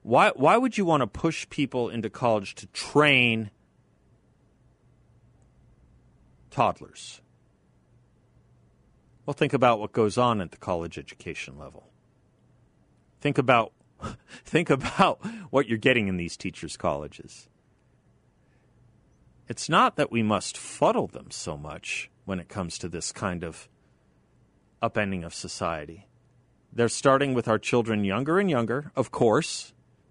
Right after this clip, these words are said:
and it's indoctrinating.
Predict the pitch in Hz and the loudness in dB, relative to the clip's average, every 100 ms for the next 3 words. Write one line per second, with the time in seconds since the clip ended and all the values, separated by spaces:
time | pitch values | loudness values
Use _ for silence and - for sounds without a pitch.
0 | _ _ _ _ _ _ _ _ _ _ | _ _ _ _ _ _ _ _ _ _
1 | _ _ _ _ _ - 110 107 - 107 | _ _ _ _ _ -8 -2 -2 0 0
2 | 117 117 - 90 80 - - | 4 4 2 -8 -8 -12 -18